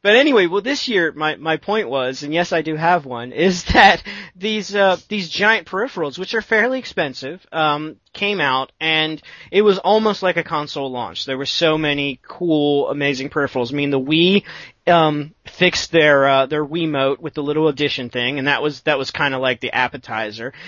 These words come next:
And then you had this monster battle between, uh, Microsoft Kinect and PlayStation Move, and I think the, the, the winner this year, the Microsoft Kinect, reflects the fact that, at least in sales and so forth, the Kinect is kicking the crap out of,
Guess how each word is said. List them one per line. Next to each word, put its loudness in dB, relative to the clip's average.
And -6
then 2
you 2
had 2
this -4
monster 2
battle -2
between, -8
uh, -2
Microsoft -4
Kinect -4
and -4
PlayStation -2
Move, 0
and 2
I 2
think -2
the, -2
the, -4
the -4
winner 0
this -4
year, -4
the -4
Microsoft -4
Kinect, 0
reflects 0
the -2
fact -2
that, -4
at -8
least -8
in -12
sales -2
and -12
so -4
forth, -4
the -6
Kinect -2
is -8
kicking -8
the -8
crap 0
out -2
of, -10